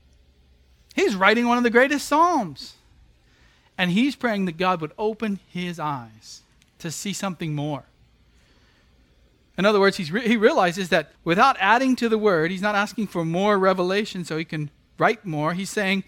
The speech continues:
that there's more to know from what you've already given, God. Show us more from what you've given. You know this as a believer. You read through the Bible.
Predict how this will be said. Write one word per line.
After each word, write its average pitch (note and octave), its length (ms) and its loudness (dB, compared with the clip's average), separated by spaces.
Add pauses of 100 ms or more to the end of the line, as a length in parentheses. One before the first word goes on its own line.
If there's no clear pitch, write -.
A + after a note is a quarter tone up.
(120)
that F3+ 120 -2
there's F#3 200 0
more G3+ 340 4
to A#3+ 140 -2
know A3+ 320 4
from G3 180 -4
what G#3+ 180 -4
you've F#3+ 100 -8
already G#3+ 400 0
given, G#3+ 360 -6
God. D3+ 300 -6 (140)
Show C4+ 320 -4
us A#3+ 200 -6 (100)
more G3+ 520 0 (140)
from G3 180 -4
what A3 200 -6
you've G3 120 -10
given. G#3+ 280 -8 (1120)
You D#4+ 100 -4
know D#3+ 200 2
this E3 240 -2
as D#3 120 -8
a D3+ 60 -6
believer. D3 380 -4
You E3 140 -8
read D3+ 180 -6
through E3 100 -8
the D3+ 100 -4
Bible. F#3+ 420 -4